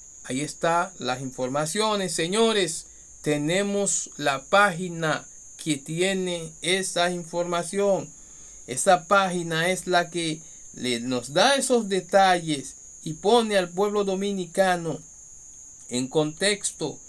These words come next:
Por eso que yo digo, no es todo lo de, de Haití es malo. Por lo menos alguien está diciendo algo y que le puede abrir los ojos a las autoridades dominicanas.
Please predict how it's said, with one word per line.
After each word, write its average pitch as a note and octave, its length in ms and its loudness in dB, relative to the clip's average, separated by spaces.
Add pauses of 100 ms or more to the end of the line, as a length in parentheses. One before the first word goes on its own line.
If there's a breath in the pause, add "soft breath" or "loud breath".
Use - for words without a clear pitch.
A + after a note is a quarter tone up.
(380 loud breath)
Por C#3 160 0
eso G3 240 0
que G#3+ 140 0
yo G#3 160 0
digo, G3+ 360 0
no F#3+ 120 -2
es G3 200 -2
todo G3+ 460 2
lo F3+ 200 -2
de, F3 300 -4
de D#3+ 160 -2
Haití F3+ 400 0
es G3+ 80 2
malo. B3 500 0 (400)
Por C#3 160 -6
lo C#3 160 -4
menos G#3+ 480 0 (460 loud breath)
alguien D3 500 0
está D3 240 0
diciendo D3 560 0
algo F#3+ 440 0 (540)
y D3+ 180 -4
que C3 600 -4 (140)
le B2+ 140 -6
puede D3 300 -2
abrir C#3+ 220 -2
los C3+ 280 -4
ojos C#3 540 -8 (440)
a B2 140 -4
las B2+ 400 -2
autoridades C3 960 -4
dominicanas. B2+ 760 -8